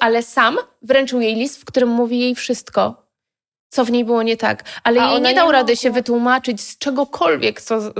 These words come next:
Speaker 1: z, z, no.
Speaker 2: I jeszcze mimo tego, że odszedł z jej życia, no bo jakby rozstali się, nie, jeżeli nie chcieliby mieć ze sobą już później kontaktu, nie mówię tutaj o przypadku, kiedy chcielibyśmy zachować kontakt, przyjaźnić się i tak dalej po wszystkim.
Speaker 1: No.
Speaker 2: Mimo wszystko chciał być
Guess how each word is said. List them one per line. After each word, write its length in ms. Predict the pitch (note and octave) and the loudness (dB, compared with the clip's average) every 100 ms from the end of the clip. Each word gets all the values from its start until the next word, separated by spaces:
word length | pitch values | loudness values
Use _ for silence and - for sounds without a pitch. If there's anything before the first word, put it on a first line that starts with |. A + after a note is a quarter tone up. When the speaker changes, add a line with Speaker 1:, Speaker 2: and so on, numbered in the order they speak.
| G#3+ | -10
Speaker 1:
z, 240 | - G3+ | -10 -12
z, 60 | - | -12
no. 440 | B3 A#3+ B3+ D#4 _ _ _ _ | -6 -2 -2 -2 _ _ _ _
Speaker 2:
I 100 | C#4 | 0
jeszcze 340 | C4+ C#4 D#4 C#4+ | 0 0 -2 0
mimo 260 | C4+ C#4+ C#4+ | 0 0 0
tego, 200 | D4 C4+ | 0 0
że 140 | C#4+ | 2
odszedł 380 | C#4+ D4 C#4+ A3 | 0 0 -2 -2
z 40 | |
jej 180 | B3 B3 | -2 -2
życia, 280 | A#3+ A3+ C4 | -2 0 0
no 160 | B3 | 0
bo 100 | A#3 | 2
jakby 260 | A#3 A3+ A#3+ | 2 2 0
rozstali 520 | A#3+ B3 - A#3+ A#3 | 0 -2 -4 -2 0
się, 160 | A3+ A#3+ | -2 -2
nie, 220 | A3+ A3 | -2 -2
jeżeli 240 | A3+ A3+ | -2 -2
nie 120 | A3+ A3+ | -2 -2
chcieliby 680 | - A#3+ A3 G3+ G3 G3 G#3+ | -4 -2 -2 -2 -6 -6 -4
mieć 220 | G#3 G3+ | -4 -6
ze 80 | G#3 | -10
sobą 460 | - G#3+ G#3 G3+ | -4 -2 -2 -4
już 200 | - G#3+ | -8 -8
później 280 | - G#3+ G#3+ | -8 -6 -6
kontaktu, 460 | G#3+ G#3+ G3 - A#3+ | -4 -4 -4 -4 -4
nie 140 | A#3 | -2
mówię 220 | G#3+ G#3 G3+ | -2 -4 -6
tutaj 260 | - G#3+ | -4 -4
o 40 | G3+ | -4
przypadku, 440 | - G#3 G#3 G#3+ | -4 -4 -4 -8
kiedy 220 | G#3+ G3+ | -8 -8
chcielibyśmy 600 | - G3+ G3 G3 G3+ G3+ | -8 -8 -8 -8 -6 -6
zachować 380 | G3 G3 G3+ G3+ | -6 -4 -2 -2
kontakt, 380 | G3+ F#3+ - _ | -6 -8 -10 _
przyjaźnić 520 | - G#3 F#3+ G3 F#3 | -4 -2 -2 -4 -8
się 120 | - | -8
i 80 | G3+ | -6
tak 140 | G3 | -6
dalej 240 | G3 F#3 F#3 | -2 -2 -2
po 100 | G3 | -8
wszystkim. 460 | - F#3+ - C4 D#4 | -10 -10 -6 -6 -4
Speaker 1:
No. 260 | G#3+ A3+ C4+ | 0 0 2
Speaker 2:
Mimo 360 | C#4 F#4 G#4 | 2 6 6
wszystko 360 | A4 E4 D#4 C#4 | 4 0 0 0
chciał 280 | C4 D4+ C#4+ | 2 2 2
być 340 | A#3 - - | 2 -4 -8